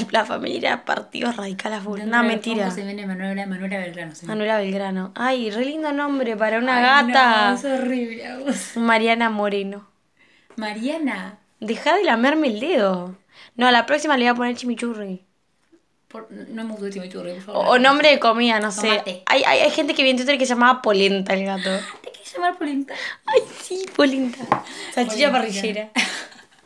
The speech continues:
Speaker 2: Y si fuera larga, bueno, pero
Speaker 1: Y un perro. Ay, quiero tener un perro salchicha ahora para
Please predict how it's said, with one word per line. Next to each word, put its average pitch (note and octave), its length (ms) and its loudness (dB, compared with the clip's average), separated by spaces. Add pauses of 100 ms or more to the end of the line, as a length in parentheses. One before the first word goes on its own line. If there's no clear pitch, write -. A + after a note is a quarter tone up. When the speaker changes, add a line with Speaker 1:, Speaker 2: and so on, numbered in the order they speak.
(1000)
Speaker 2:
Y A#3 60 -10
si G#3+ 100 -8
fuera G#3+ 220 -2
larga, A3 280 -6
bueno, F#3+ 460 -12
pero G#3+ 180 -20 (600)
Speaker 1:
Y A#3 120 -12
un A3+ 80 -12
perro. A#3+ 240 -4
Ay, A#3+ 600 -2
quiero D4 220 -6
tener C#4+ 260 0
un B3+ 100 -2
perro C#4 220 -2
salchicha B3 680 -6
ahora B3+ 280 -4
para B3+ 160 -4